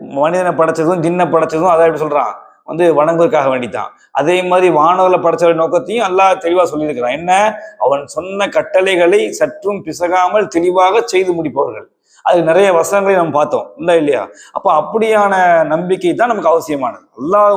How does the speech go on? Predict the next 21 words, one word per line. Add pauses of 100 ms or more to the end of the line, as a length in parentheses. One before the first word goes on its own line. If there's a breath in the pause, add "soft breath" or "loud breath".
வந்து
ஒரு
விஷயத்தை (100)
பற்றி (580 loud breath)
எப்படி (120)
சொல்லியிருக்கிறானோ
அதை
அப்படியே
நம்புறது
தான் (120)
ஈமானினுடைய
மிக
முக்கியமான
அடிப்படைங்கிறத (380 loud breath)
நாம்
தெளிவாக
புரிந்து
கொள்ள
வேண்டும். (100)
ஆக (580 loud breath)
படைப்பினங்களை